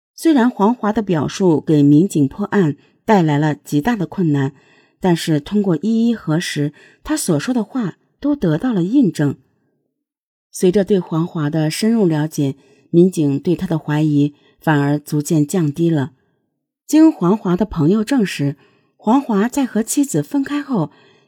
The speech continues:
一直都在工厂附近寻找妻子，在案发时间前后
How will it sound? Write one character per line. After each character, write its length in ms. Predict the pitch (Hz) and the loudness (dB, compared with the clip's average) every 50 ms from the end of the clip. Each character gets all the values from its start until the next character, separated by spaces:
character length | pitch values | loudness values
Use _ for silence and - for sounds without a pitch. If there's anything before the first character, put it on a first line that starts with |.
| _ - | _ 2
一 120 | - 311 | 4 4
直 220 | 285 - - 160 165 | 4 4 0 -2 0
都 160 | 175 233 233 | 0 -2 0
在 160 | 233 226 180 | 0 0 0
工 220 | - - 269 285 | 0 0 0 0
厂 200 | 262 - 175 147 | 0 0 -2 -2
附 160 | 147 - - 170 | -2 -2 -4 -4
近 240 | 160 - 165 160 | 0 2 2 2
寻 240 | 156 - - 170 185 | 2 2 0 2 2
找 200 | 247 277 247 151 | 2 2 0 -2
妻 220 | - - - 160 151 | -2 -4 -4 -4 -4
子， 280 | - - 143 120 - _ _ _ _ _ _ _ _ _ _ _ _ _ _ _ | -2 -2 -4 -4 -4 _ _ _ _ _ _ _ _ _ _ _ _ _ _ _
在 160 | - - 302 254 | -2 0 2 2
案 240 | - - 277 262 | 2 2 0 0
发 220 | 226 - 285 277 285 | 0 0 0 0 0
时 180 | 285 - 180 | 0 0 -2
间 180 | 175 - 240 254 | 0 2 0 0
前 280 | 247 - - 151 143 151 | 0 0 0 0 0 0
后 320 | - - 185 156 151 - | 0 0 0 0 0 -2